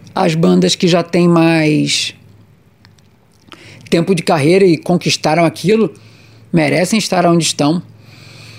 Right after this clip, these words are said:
mas que aconteça como acontece em outros estilos, né? Que o pessoal veja que o elo, o fortalecimento é muito importante, a união é muito importante, né?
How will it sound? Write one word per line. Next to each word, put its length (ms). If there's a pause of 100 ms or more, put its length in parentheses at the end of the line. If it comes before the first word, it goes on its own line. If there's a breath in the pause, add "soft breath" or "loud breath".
(240 loud breath)
mas 320
que 420
aconteça 480
como 160
acontece 540
em 100
outros 460
estilos, 680
né? 260
Que 380 (100)
o 100
pessoal 360
veja 340
que 160
o 140
elo, 500
o 60
fortalecimento 1120 (680 soft breath)
é 120
muito 380
importante, 640
a 40
união 440
é 40
muito 220
importante, 600
né? 260